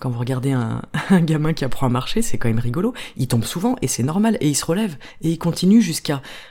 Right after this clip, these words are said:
retrouver ce petit équilibre. Et parfois, l'équilibre, il dure pas longtemps, et hop, on va dans un déséquilibre. Je trouve que cette façon de voir la vie, d'aborder la vie, euh, par rapport à yin et yang, ça apporte beaucoup de souplesse.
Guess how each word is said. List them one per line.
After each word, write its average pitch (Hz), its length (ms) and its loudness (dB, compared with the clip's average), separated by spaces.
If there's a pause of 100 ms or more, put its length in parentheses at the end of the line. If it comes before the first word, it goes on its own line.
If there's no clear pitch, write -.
(140)
retrouver 196 540 2
ce 190 140 -2
petit 185 280 -6
équilibre. 123 360 -4
Et 123 40 2
parfois, 139 320 -4
l'équilibre, 240 460 0 (100)
il 165 80 -2
dure 156 200 -6
pas 214 120 -2
longtemps, 202 380 -2 (520)
et 185 120 2
hop, 285 140 0 (120)
on 196 100 0
va 185 140 4
dans 175 180 2
un 170 60 2
déséquilibre. 139 680 -6 (760)
Je - 120 -2
trouve - 280 -2
que 147 280 0
cette 156 200 -2
façon 240 300 2
de 233 40 8
voir 180 140 4
la 147 140 2
vie, 180 220 -4
d'aborder 147 500 2
la 170 120 4
vie, 151 340 -2
euh, 127 140 -2
par 131 140 -4
rapport 139 300 0
à 135 40 0
yin 147 160 0
et 139 60 4
yang, 147 380 0 (400)
ça - 160 -4
apporte 139 260 -4
beaucoup 185 260 -2
de 196 60 -10
souplesse. - 680 -8